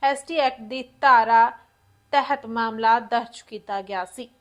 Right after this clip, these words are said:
ਰਾਜਾ ਵੜਿੰਗ ਨੇ ਬੂਟਾ ਸਿੰਘ ਬਾਰੇ ਕਿਹਾ ਸੀ ਕਿ ਬੂਟਾ ਸਿੰਘ ਦਾ ਨਾਮ ਸੁਣਿਆ ਹੈ, ਕਾਲਾ ਰੰਗ ਹੁੰਦਾ ਸੀ, ਜਮਾ ਕਾਲਾ, ਉਹ ਪੱਠੇ ਪਾਉਂਦਾ ਸੀ। ਕਾਂਗਰਸ ਨੇ ਉਸ ਨੂੰ ਦੇਸ਼ ਦਾ ਗ੍ਰਹਿ ਮੰਤਰੀ ਬਣਾਇਆ।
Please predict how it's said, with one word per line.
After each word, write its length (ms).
ਰਾਜਾ 280
ਵੜਿੰਗ 340
ਨੇ 200
ਬੂਟਾ 420
ਸਿੰਘ 280
ਬਾਰੇ 260
ਕਿਹਾ 300
ਸੀ 320
ਕਿ 180
ਬੂਟਾ 400
ਸਿੰਘ 300
ਦਾ 160
ਨਾਮ 380
ਸੁਣਿਆ 460
ਹੈ, 160
ਕਾਲਾ 320
ਰੰਗ 300
ਹੁੰਦਾ 420
ਸੀ, 360
ਜਮਾ 380
ਕਾਲਾ, 400
ਉਹ 240
ਪੱਠੇ 380
ਪਾਉਂਦਾ 440
ਸੀ। 240
ਕਾਂਗਰਸ 520
ਨੇ 200
ਉਸ 340
ਨੂੰ 240
ਦੇਸ਼ 400
ਦਾ 200
ਗ੍ਰਹਿ 580
ਮੰਤਰੀ 560
ਬਣਾਇਆ। 440